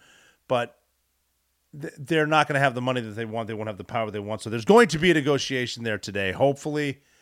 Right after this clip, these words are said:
And both President Xi and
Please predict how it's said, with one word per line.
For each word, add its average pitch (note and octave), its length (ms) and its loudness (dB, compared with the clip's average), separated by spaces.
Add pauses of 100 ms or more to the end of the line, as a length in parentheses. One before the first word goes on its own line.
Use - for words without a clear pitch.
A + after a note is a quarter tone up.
(340)
And A2+ 380 -2 (100)
both D3 640 4 (1600)
President C#3 680 -2
Xi C3+ 440 -2
and A#2+ 480 -6